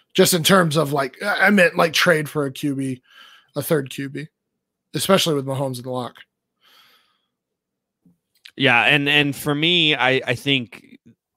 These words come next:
Speaker 2: you know, it, it's like, stop. Uh, so, so to answer the, the question plain and simply,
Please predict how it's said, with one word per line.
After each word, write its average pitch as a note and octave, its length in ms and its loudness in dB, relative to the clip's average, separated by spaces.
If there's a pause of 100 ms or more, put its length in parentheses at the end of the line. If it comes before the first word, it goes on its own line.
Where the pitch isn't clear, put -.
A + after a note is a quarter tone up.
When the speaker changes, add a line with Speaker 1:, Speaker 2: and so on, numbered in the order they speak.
(340)
Speaker 2:
you C#3 180 -6
know, G#2+ 300 -4 (260)
it, D#3 220 -6
it's D3 220 -6
like, D3 180 2
stop. B2 320 0
Uh, D#3+ 260 2
so, D#3+ 220 6
so E3 180 4
to D3+ 220 4
answer F3+ 340 4
the, B2+ 340 4
the A2+ 220 2 (100)
question B2 600 0 (240)
plain C3 260 0
and A2 140 -4
simply, B2 720 -2